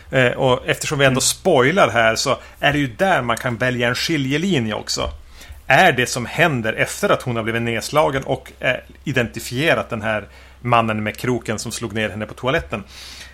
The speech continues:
Speaker 1: eh,
Speaker 2: Mm.
Speaker 1: är det som följer sen hennes, eh, Helen heter hon ju, spelad av Virginia Madsen, är det hennes psykos?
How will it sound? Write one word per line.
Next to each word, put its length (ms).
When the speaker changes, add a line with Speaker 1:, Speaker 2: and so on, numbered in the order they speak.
Speaker 1:
eh, 120
Speaker 2:
Mm. 380
Speaker 1:
är 360
det 160
som 180
följer 680
sen 500
hennes, 680
eh, 140
Helen 520
heter 260
hon 100
ju, 80
spelad 340
av 120
Virginia 460
Madsen, 480
är 160
det 60
hennes 260
psykos? 800